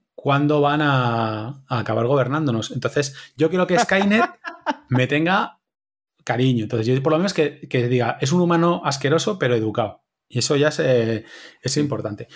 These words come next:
Speaker 1: Pero bueno,
Speaker 2: Y te
Speaker 1: que,
Speaker 2: pondrá
Speaker 1: que
Speaker 2: el rango y te pondrá también, pues, eso,
Speaker 1: Claro,
Speaker 2: el
Speaker 1: pero,
Speaker 2: tipo
Speaker 1: pero que hay gente que no sé qué es lo que, a lo que aspira. Es decir, si te cojo a día de hoy un podcast de una hora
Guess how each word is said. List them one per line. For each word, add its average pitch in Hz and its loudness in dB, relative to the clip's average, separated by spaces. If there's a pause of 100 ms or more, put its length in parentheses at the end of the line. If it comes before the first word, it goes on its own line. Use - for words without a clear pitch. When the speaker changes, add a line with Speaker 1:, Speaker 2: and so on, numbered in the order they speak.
(160)
Speaker 1:
Pero 123 2
bueno, 127 0
Speaker 2:
Y - -4
te 120 -4
Speaker 1:
que, 120 -2
Speaker 2:
pondrá 120 0
Speaker 1:
que 127 4
Speaker 2:
el 123 -2
rango 131 2
y 131 -4
te 127 -2
pondrá 113 -2
también, 104 -2
pues, 98 -6
eso, 98 -6
Speaker 1:
Claro, 123 2
Speaker 2:
el 143 0
Speaker 1:
pero, 117 -4
Speaker 2:
tipo 110 -8
Speaker 1:
pero 113 -2
que 127 0
hay - -2
gente - 2
que 165 2
no 175 0
sé 165 0
qué 156 2
es 135 -8
lo 131 0
que, 127 0
a 120 -2
lo 117 0
que 110 -6
aspira. 151 -2
Es 131 -2
decir, 120 0
si 127 -6
te 120 0
cojo 160 0
a 190 4
día 180 4
de 160 4
hoy 143 2
un 131 2
podcast - -6 (100)
de 123 2
una 127 2
hora 104 -8